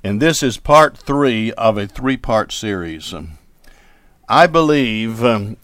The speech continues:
if you will take these Bible teachings on how to be led by the Spirit, um, go over and over them, um, read the scriptures again and again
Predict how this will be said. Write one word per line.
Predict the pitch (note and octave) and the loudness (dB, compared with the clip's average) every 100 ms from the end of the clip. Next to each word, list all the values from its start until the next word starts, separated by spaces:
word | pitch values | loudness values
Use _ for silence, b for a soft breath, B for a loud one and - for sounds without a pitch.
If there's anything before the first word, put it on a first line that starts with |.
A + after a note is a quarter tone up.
| - | -14
if | G#2 F#2+ | -12 -8
you | C3+ E3 | -6 0
will | D3 B2 | 2 2
take | - D3+ D3+ - - | 2 2 2 -2 -12
these | G#2+ C#3 E3 E3+ - | -2 0 0 -2 -8
Bible | A2+ B2 C#3+ D#3 D#3+ | -2 4 6 4 2
teachings | - C#3+ A#2 - G#2 A2 A2+ - - | -2 -2 -2 -4 -4 -4 -6 -10 -6
on | G#2+ | -4
how | G#2+ C3+ | 0 2
to | C3+ | 2
be | C3 B2+ | 0 2
led | C3 B2 | 4 4
by | B2 B2+ | 2 0
the | C3+ | 0
Spirit, | - - G#2 F#2+ G#2 - | -6 -6 -4 -4 -6 -6
um, | G#2+ F#2 - b b b b b b b b _ _ _ _ _ _ _ G#2 | -8 -8 -12 b b b b b b b b _ _ _ _ _ _ _ -4
go | A#2 C#3 C3+ | 6 6 8
over | C3+ D#3+ D3+ E3 | 8 8 8 4
and | D#3 | 6
over | D3 D#3 D#3+ | 4 6 4
them, | D3+ D#3 E3 E3+ | 2 0 0 -2
um, | D#3 A#2+ G2+ A#2 - _ - | 0 0 -2 -8 -18 _ -10
read | G2+ B2 D#3 D#3 C#3+ | -2 2 2 2 -2
the | |
scriptures | D3 - D#3 D3 - D#3+ D3+ | -4 -2 -2 -2 -4 -2 -2
again | C#3 A#2+ C3+ C#3+ | -2 0 2 2
and | C#3+ | 0
again | C#3 B2+ C3 C3+ C3+ C3+ | -2 0 0 0 -2 -6